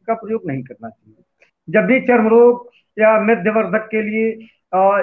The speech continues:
या बुखार के लिए जब प्रयोग किया जाए, तो किसी न किसी निकटतम, जो भी आपके <coughs> निकटतम, अ, वैद्य हों, विशेषज्ञ हों, उनके परामर्श पर ही गुर्च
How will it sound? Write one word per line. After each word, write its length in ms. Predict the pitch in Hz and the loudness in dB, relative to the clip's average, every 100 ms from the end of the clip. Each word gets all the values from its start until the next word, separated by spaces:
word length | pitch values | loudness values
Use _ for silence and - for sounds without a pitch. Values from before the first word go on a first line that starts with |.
| 208 | 0
या 380 | 214 214 214 | 0 2 0
बुखार 520 | 196 185 - 185 214 220 | -2 -6 -2 2 2 0
के 140 | 220 | -4
लिए 160 | 214 220 | -4 -4
जब 180 | 220 | -6
प्रयोग 340 | 208 196 214 - | -8 -10 -10 -10
किया 200 | 208 208 | -6 -4
जाए, 220 | 220 220 | -2 -4
तो 120 | 214 - | -6 -14
किसी 200 | 180 226 | -6 -6
न 100 | 220 | -4
किसी 280 | 226 214 | -8 -10
निकटतम, 680 | 202 196 190 - 233 185 120 _ 240 _ _ _ | -10 -10 -12 -2 -2 -2 -8 _ -20 _ _ _
जो 140 | 185 190 | -8 0
भी 140 | 240 | 2
आपके 360 | 254 233 233 220 - _ _ _ _ _ _ _ | 2 2 -2 -4 -4 _ _ _ _ _ _ _
<coughs> 760 | - - - 262 220 247 233 226 | -2 0 0 -2 -10 -2 2 2
निकटतम, 580 | 208 220 220 254 240 226 | 0 -4 -4 -2 -2 0
अ, 480 | 214 208 196 185 175 | 0 -2 -4 -4 -4
वैद्य 400 | 175 220 190 254 | -2 -2 2 0
हों, 340 | 196 151 - _ _ - | 0 -6 -10 _ _ -10
विशेषज्ञ 540 | 175 196 190 226 233 | -8 -6 -4 -6 -2
हों, 220 | 233 196 160 _ _ _ | -2 -2 -8 _ _ _
उनके 320 | 214 220 269 | -6 -4 -6
परामर्श 540 | 269 240 214 208 214 220 - | -4 0 0 0 -4 -6 -6
पर 200 | 233 220 | -4 -2
ही 160 | 285 302 | -2 -2
गुर्च 260 | 226 233 | -4 -6